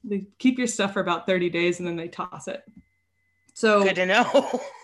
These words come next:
Speaker 2: <laughs>
Speaker 1: things you didn't know you needed to know. If you have stuff in your car when it gets repoed, they have it. You have to pay to get it back. And then they chuck it after a certain amount of time. So you've gotta, the time is ticking.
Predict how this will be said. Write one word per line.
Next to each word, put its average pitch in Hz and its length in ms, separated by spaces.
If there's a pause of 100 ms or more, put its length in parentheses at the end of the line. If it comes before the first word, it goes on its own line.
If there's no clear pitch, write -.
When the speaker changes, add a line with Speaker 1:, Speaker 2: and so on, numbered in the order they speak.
(240)
Speaker 2:
<laughs> - 460
Speaker 1:
things 311 300
you 269 120
didn't 247 240
know 220 120
you 202 160
needed 202 300
to 208 80
know. 190 420 (140)
If 208 120
you 254 120
have 277 180
stuff 269 280
in 262 60
your 240 120
car 240 180
when 254 100
it 233 80
gets 226 160
repoed, 269 640
they 202 100
have 233 300
it. 175 320 (160)
You 202 120
have 202 100
to 220 60
pay 220 280
to 202 60
get 208 120
it 190 140
back. 196 560
And 185 160
then 185 260 (260)
they 214 140
chuck 240 320
it - 140
after 180 300
a 190 60
certain - 260
amount 170 180
of 165 60
time. 165 360
So 175 160
you've 175 200
gotta, 185 360
the - 180 (140)
time 254 300
is 175 100
ticking. 160 460